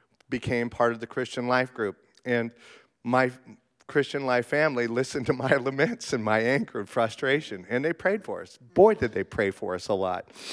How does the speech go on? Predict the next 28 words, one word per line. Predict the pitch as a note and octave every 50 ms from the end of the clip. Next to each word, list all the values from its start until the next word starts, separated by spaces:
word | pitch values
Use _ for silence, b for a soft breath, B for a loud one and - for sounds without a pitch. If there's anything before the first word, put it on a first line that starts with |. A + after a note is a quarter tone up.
| B B B B B B B _ -
The | A2+ A2 C3+
next | C#3 D3 D3 C#3+ - -
one | D3+ D3+ D3
is, | C#3+ C#3 B2+
"Then | A#2+ C#3 D3 D3
I | C#3+ C#3+
complained | - - D#3 - - D#3+ D#3+ F#3 G#3 F#3
to | C3
God." | G#2 G2+ F2 E2+ F2+ G2+ G2+ - _ _ _ _ _ b b b b b b b b b b -
I | B2+
said, | A#2+ - D#3 B2+
"Why | B2 C3+ G#3+ A3+ -
did | A#3 - -
you | G#3
do | D#3+ - F3 G3 A3
this | G#3+ D#3 A#2+ -
to | - D#3 C#3+
me? | A#2 A2
Why | G2+ G2 A#2 A#2+ C3+
did | C#3 F#3+
you | F#3
take | - - E3 D#3 D#3 -
away | E3+ D#3 D3+ C#3+ C#3+
something, | C#3+ - E3+ D3+ C#3+ - D#3 C#3+ B2+ A2+
forty | - E3+ E3 F3 F3 E3+
years | D#3+ D#3+ D#3+ D#3 C#3+ D3
of | C3 A#2
my | B2 B2 A#2 A#2 A2